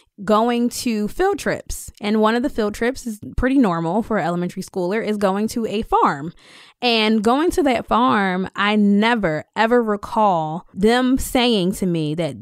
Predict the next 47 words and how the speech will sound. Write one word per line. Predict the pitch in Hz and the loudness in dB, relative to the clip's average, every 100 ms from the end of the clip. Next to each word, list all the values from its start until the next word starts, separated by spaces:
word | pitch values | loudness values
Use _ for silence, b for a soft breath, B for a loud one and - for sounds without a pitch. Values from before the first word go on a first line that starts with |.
| 185 | -8
you | 185 | -4
know, | 190 156 | -2 0
we | 180 | -2
grow | 175 190 | 2 2
the | 185 | 2
food | 175 - 190 - | -2 -4 -4 -2
and | 175 180 | -2 -2
then | 170 | -4
people | 160 208 175 143 | -6 -10 -10 -10
eat | 165 151 | -10 -10
it. | - - b b | -12 -18 b b
Like, | 226 | -2
that | 240 233 | 2 4
never | 240 269 294 | 4 4 2
connected | - 262 233 277 330 214 | 2 2 2 0 -4 -4
for | 226 | -2
me | 202 - | -4 -4
ever. | 214 220 | -4 -2
I | 160 196 | -2 0
remember | 254 247 233 | 2 2 0
seeing | - 220 180 175 | -2 -2 -2 0
Wilbur, | 202 220 233 233 | 0 2 0 0
the | 190 | -2
fattest | 208 185 196 - | -4 -4 -4 -2
pig | - 190 | -2 0
in | 185 | -2
the | 170 | -4
region. | 170 214 208 247 220 220 240 | -4 -4 2 2 4 2 4
<laughs> | 285 | 6
You | 359 285 | 6 6
know, | 277 262 | 4 4
I | 226 | 2
remember | 269 285 240 220 | 2 2 2 2
bobbing | 190 202 208 202 202 | 2 2 2 0 -2
for | 165 - | -6 -6
apples, | 202 233 240 226 | -2 0 2 2
the | 170 | 2
apple | 165 185 170 | -2 -6 -6
pies | - 311 262 262 262 247 214 | 0 2 4 2 2 0 -2
and | 190 185 B B B - | -6 -6 B B B -12
the | - | -4
ice | 240 262 - | -2 -2 -6
cream, | - 262 254 240 240 | -2 0 2 2 2
but | 220 226 | 2 2
I | 220 | 2
never | 226 214 220 233 | 2 2 2 2
remembered | 220 190 180 202 196 175 160 | 2 0 0 0 0 -2 -4